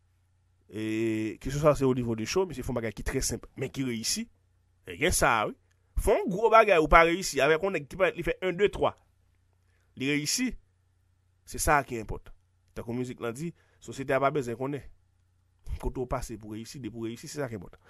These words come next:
So, mesye fè yon bèl travay. Bravo pou Woody Woodboy.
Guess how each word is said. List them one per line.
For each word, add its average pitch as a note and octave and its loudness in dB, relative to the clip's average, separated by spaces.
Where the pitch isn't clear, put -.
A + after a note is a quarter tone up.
So, F#2+ -12
mesye G#2 -12
fè F#2+ -16
yon F#2+ -16
bèl F#3+ 2
travay. D3+ -2
Bravo A#2 0
pou D3+ 2
Woody A#2+ 0
Woodboy. F3 8